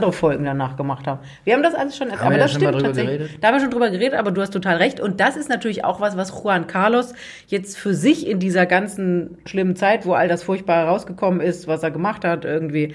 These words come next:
Speaker 1: Steuern hinterzogen, von saudi-arabischen Königen fünfundsechzig Millionen Euro in die eigene Kasse geschoben und so, immer als Hauptargument, warum die Spanier ihn lieben sollten, vorgebracht hat, weil er gesagt hat,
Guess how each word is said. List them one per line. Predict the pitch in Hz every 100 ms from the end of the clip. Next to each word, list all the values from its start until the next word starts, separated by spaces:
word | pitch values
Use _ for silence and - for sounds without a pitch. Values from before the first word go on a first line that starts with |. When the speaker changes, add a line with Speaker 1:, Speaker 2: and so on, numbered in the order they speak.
| - - -
Speaker 1:
Steuern | - 214 196
hinterzogen, | 185 175 175 170 165
von | 156 160
saudi-arabischen | 160 165 160 147 156 156 156 151
Königen | 196 190 180 170
fünfundsechzig | 165 175 160 160 160 160 156 160
Millionen | 151 151 156 160
Euro | 196 220 202 196 190
in | - 180
die | 175 175
eigene | - 175 170
Kasse | 185 180
geschoben | 165 170 165 165
und | 156
so, | 165 165 - - -
immer | 262 359 320 - - _ -
als | 180 180 180 - - - _ _ _ _ _ -
Hauptargument, | 226 277 - - 135 180 175 175 175 175
warum | 170 175 170
die | 160 160 160 147 117 - - -
Spanier | - - 190 202 165
ihn | 160
lieben | 156 254 285
sollten, | 151 143 -
vorgebracht | - 196 190 - 135 127 -
hat, | 196 240
weil | 160
er | 151
gesagt | 147 180 190
hat, | -